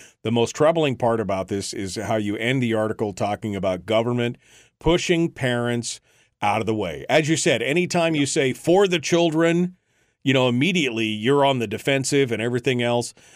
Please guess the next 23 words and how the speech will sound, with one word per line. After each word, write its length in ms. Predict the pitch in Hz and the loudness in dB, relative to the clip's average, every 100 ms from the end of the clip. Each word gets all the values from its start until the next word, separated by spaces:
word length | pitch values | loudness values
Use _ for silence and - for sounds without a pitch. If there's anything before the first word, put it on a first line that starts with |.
| _ - | _ -2
But 80 | 127 | 2
what 240 | 160 175 | 2 0
this 220 | 147 127 | -2 -4
does 600 | 95 147 170 127 117 - - | -2 0 2 0 -2 -6 -2
is 240 | 123 110 | -2 0
it 180 | 120 98 | -2 -2
basically 580 | 117 190 - 151 123 113 | -2 -2 -2 -2 -2 -4
takes 460 | - 147 185 - - | -4 -4 -4 -6 -2
away, 580 | 135 123 131 127 127 127 _ _ _ _ _ _ _ | -2 0 2 2 0 -4 _ _ _ _ _ _ _
uh, 320 | 113 110 110 101 - _ _ _ | 0 0 0 -6 -14 _ _ _
par-, 280 | - 143 147 - | -8 -6 -6 -2
parental 520 | 156 143 170 175 165 | 2 4 2 2 0
responsibility. 1000 | 143 143 151 151 139 110 135 156 76 76 | 0 -2 0 -2 -2 0 0 0 -4 -8
It's 140 | 113 | -2
like 180 | 135 117 | -2 0
more 280 | 131 165 175 | 2 4 2
and 80 | 147 | 2
more 220 | 160 135 | 2 2
we're 140 | 117 | 0
turning 340 | 117 147 139 131 | -2 -2 -2 -4
to 80 | 123 | -6
the 100 | 90 | -6
government 680 | 87 160 175 131 98 - | 2 2 2 -2 -4 -10